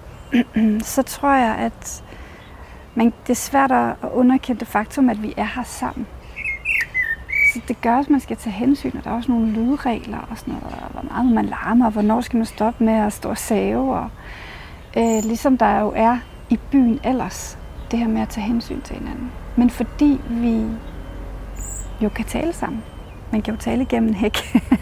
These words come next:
<laughs> eller ind over en hæk, eller, øh,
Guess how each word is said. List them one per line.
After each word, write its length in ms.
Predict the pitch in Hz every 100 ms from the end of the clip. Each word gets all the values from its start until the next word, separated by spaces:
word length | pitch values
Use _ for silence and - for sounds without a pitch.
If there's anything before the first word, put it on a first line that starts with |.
| - - - - -
<laughs> 840 | - - - - - - - -
eller 180 | 247 233
ind 180 | 233 247
over 280 | - 254 233
en 120 | 220
hæk, 200 | 233 220 220
eller, 360 | 220 202 190 - - - - - -
øh, 420 | 233 214 202 -